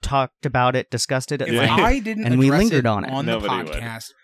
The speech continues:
Speaker 2: our
Speaker 1: Yeah.
Speaker 2: millions of fans would have
Speaker 3: That's true.
Speaker 2: absolutely
Speaker 3: We would have had so
Speaker 2: gone to
Speaker 3: much
Speaker 2: town
Speaker 3: mail.
Speaker 2: in the comments.
Speaker 3: Yeah.
Speaker 1: Yeah, because
Speaker 2: Our millions of letters and fan mail
Speaker 3: I know.
Speaker 2: that
Speaker 1: Yeah,
Speaker 2: we
Speaker 1: and
Speaker 2: receive.
Speaker 1: our,
Speaker 3: That we have to hire
Speaker 1: and
Speaker 3: people
Speaker 1: our
Speaker 3: for. <laughs>
Speaker 1: fans and our loyal fans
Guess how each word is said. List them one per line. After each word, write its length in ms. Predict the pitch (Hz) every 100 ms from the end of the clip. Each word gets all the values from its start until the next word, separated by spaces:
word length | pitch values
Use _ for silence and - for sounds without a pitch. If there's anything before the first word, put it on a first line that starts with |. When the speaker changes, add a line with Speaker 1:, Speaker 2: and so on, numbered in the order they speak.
| _
Speaker 2:
our 100 | - 185
Speaker 1:
Yeah. 100 | 143
Speaker 2:
millions 380 | 160 190 190
of 100 | 185
fans 380 | - 131 127 123
would 140 | 123 120
have 180 | 113 -
Speaker 3:
That's 200 | 101 139
true. 180 | - 127
Speaker 2:
absolutely 480 | 101 95 127 120 120 _ _
Speaker 3:
We 100 | 117
would 120 | 120
have 80 | 113
had 140 | 110
so 200 | - -
Speaker 2:
gone 100 | 113
to 40 | 117
Speaker 3:
much 200 | 107 101
Speaker 2:
town 120 | -
Speaker 3:
mail. 320 | 92 92 95 104
Speaker 2:
in 80 |
the 60 | 120
comments. 560 | - 156 139 90 - -
Speaker 3:
Yeah. 200 | 87 80 - _
Speaker 1:
Yeah, 200 | 254 -
because 600 | - 170 - 190 160 - _
Speaker 2:
Our 120 | - 151
millions 440 | 170 196 196 165
of 120 | 165
letters 320 | 156 156 156
and 100 | 156 139
fan 280 | - 165
mail 80 | 135
Speaker 3:
I 100 | 95
know. 80 | 92
Speaker 2:
that 60 | 92
Speaker 1:
Yeah, 160 | 180
Speaker 2:
we 140 | - -
Speaker 1:
and 180 | 156 151
Speaker 2:
receive. 180 | - 117
Speaker 1:
our, 340 | 156 165 185
Speaker 3:
That 40 | 180
we 60 |
have 100 | 110
to 60 | -
hire 140 | - 98
Speaker 1:
and 140 | 139 131
Speaker 3:
people 120 | 147
Speaker 1:
our 180 | 160 175
Speaker 3:
for. 140 | 143
<laughs> 60 | 269
Speaker 1:
fans 520 | 165 156 151 147 -
and 160 | 139 127 -
our 340 | 139 156 165 - -
loyal 840 | 120 120 139 147 151 156 160 170 - _ _
fans 680 | - 160 131 123 117 117 -